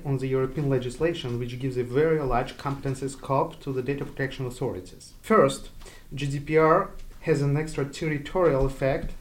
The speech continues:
what gives to the authorities the power to sanction the companies located outside the European Union. Second, when you are talking about personal data and privacy, at least regarding the cnil,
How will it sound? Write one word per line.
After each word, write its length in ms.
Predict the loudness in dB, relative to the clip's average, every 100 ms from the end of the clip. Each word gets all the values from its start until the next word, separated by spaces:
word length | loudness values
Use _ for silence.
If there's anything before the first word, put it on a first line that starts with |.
| -8
what 320 | -2 -2 -2
gives 300 | -4 -4 -6
to 160 | -4 -2
the 160 | -2
authorities 640 | -4 -4 -2 -2 -4 -6 -6
the 80 |
power 540 | -2 2 4 4 0 -6 -14 -18 -12
to 100 | -8
sanction 500 | -4 -4 -4 -4 -2
the 120 | -2
companies 520 | 0 -4 -4 -6 -6
located 340 | -6 -4 -4 -2
outside 360 | -2 -2 -2
the 100 | -2
European 460 | -2 -4 -4 -6 -4
Union. 340 | -6 -8 -12 -18 -20 -20 -20 -20 -20 -12
Second, 640 | 2 2 2 -4 -4 -8 -10
when 240 | -2 0 2
you 100 | 2
are 120 | 0
talking 340 | -4 -4 -2
about 300 | 0 0 0
personal 340 | -2 -2 -4 0
data 220 | -2 -2
and 120 | -8
privacy, 640 | -2 0 0 -4 -6 -10 -10 -16 -18 -10
at 240 | -8 -6 -2
least 440 | -2 -2 -8 -8 -6 -4
regarding 440 | -2 -2 -2 -6
the 80 | -8
cnil, 560 | -2 2 2 2 -4